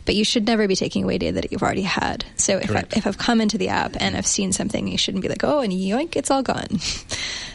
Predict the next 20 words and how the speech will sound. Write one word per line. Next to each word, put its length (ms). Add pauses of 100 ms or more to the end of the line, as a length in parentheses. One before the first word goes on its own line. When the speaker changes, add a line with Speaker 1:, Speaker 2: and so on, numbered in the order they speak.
(200)
Speaker 1:
Um, 220
so 140
hopefully 340
that 160
will 80
be, 200
that 120
will 120
be 120
a 60
big, 280
a 80
big 360
sort 160
of 80
feature 640
for 220
people's 440 (380)
application 600
planning 500